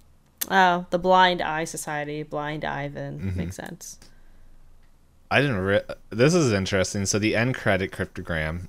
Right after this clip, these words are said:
Speaker 2: is the last thing in the
Speaker 1: Mm-hmm.
Speaker 2: continuity. Says, "The Time Baby's molecules will take a thousand years to reconstitute," which possibly referenced the short Mailbox.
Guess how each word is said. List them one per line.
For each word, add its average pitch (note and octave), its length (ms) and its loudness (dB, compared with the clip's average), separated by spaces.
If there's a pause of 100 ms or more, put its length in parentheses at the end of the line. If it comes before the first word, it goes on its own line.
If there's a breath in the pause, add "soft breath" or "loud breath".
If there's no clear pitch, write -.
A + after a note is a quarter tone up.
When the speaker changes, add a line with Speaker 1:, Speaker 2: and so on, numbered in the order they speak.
Speaker 2:
is F#2 160 -6
the F#2 80 -4
last D#2+ 360 0
thing D#2 180 -8
in D2+ 140 -10
the D2+ 280 -8 (400)
Speaker 1:
Mm-hmm. G#3 100 -4
Speaker 2:
continuity. F2 720 -2 (420 loud breath)
Says, G#2+ 220 0
"The G#2+ 120 -2
Time C#3 280 2
Baby's C3+ 260 2
molecules A2 480 0
will G#2 100 -2
take G2+ 200 0
a F#2+ 60 -4
thousand G2 400 0
years F#2+ 220 -2
to F#2+ 80 -4
reconstitute," F2 800 -2
which F2 240 -4
possibly F#2 380 0
referenced E2 500 -4
the D#2+ 80 -6
short - 400 -4
Mailbox. - 840 -6